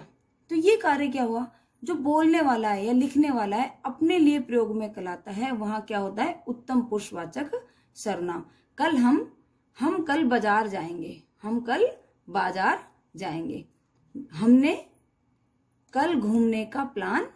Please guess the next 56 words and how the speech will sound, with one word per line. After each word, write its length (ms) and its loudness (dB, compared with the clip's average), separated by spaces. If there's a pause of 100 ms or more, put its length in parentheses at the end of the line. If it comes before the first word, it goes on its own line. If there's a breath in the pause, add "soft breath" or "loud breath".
(160)
बनाया 340 -4
है, 140 -10
हमने 340 -2
कल 200 0
किसका 300 -2
प्लान 260 2
बनाया 260 2
है? 80 -6 (160)
घूमने 380 2
का 140 -6
प्लान 360 -6 (300)
बनाया 340 -6
है। 120 -12 (300 soft breath)
तो 40 0
ये 220 4
क्या 180 0
हुआ? 240 0 (300)
जो 120 -2
बोल 280 2
रहा 160 -2
है 260 -8
दूसरे 360 0
को 160 0
बता 340 -2
रहा 160 -4
है, 200 -10 (140)
मतलब 200 -8
कि 100 -2
बोलने 320 -2
वाला 280 -2 (420 loud breath)
स्वयं 240 4
वक्ता 380 -4 (920)
और 120 -2
लिखने 400 4
वाला 360 0 (640 soft breath)
जो 140 2
लिख, 340 -2 (120)
खुद 180 -2
लिख 220 2
रहा 120 -4
है, 360 -10
स्वयं 300 -4
लिख 220 0
रहा 80 0
है, 60 -2
स्वयं 300 -4
के 120 -2
लिए 180 4
जो 120 -2
प्रयोग 300 0
करते 220 -6
हैं 80 -2
वहां 180 -4
क्या 160 -4
आता 180 -6
है? 220 -4